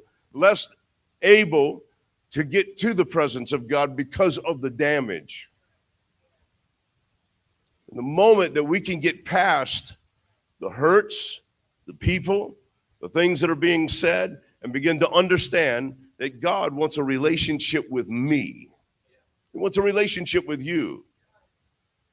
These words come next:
And you can hear the voice of God. He speaks to you. So the word says it, it, the word is sharper than any two-edged sword,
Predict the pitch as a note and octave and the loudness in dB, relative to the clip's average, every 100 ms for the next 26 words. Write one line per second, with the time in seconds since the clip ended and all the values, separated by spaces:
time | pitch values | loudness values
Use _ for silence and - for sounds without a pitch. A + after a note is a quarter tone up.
0 | _ _ _ _ - D#3+ F#3 F#3+ D#3+ - | _ _ _ _ -8 -6 -4 -4 -4 -10
1 | - D3+ A#3 A#3 E3+ C3+ A#2 C#3 B2+ - | -12 -4 0 2 2 0 -4 -2 -2 -4
2 | A#2 G#2+ G#2+ D2 F#2+ C#3+ - - G#3+ F#3+ | -10 -8 -6 -6 -6 -4 -2 -2 -6 -10
3 | - - C#3 G2+ E2 G1+ A1 _ _ _ | -10 -8 -8 -8 -14 -16 -20 _ _ _
4 | _ _ _ - F#3+ F#3+ A#3+ A3+ D#3+ D#3+ | _ _ _ -6 -2 0 0 -2 -2 -2
5 | C#3+ B2 B2+ C3 - _ - C3+ - B2+ | -2 -6 -10 -12 -20 _ -12 -12 -8 -4
6 | D3 F3 C#3+ - E3+ C#3+ B2 A#2+ A#2+ A2+ | 0 0 0 0 0 0 -4 -4 -2 -4
7 | G#2 A#2 G2+ F#2+ F2+ - G2 C2 - | -6 -6 -6 -8 -10 -10 -10 -10 -14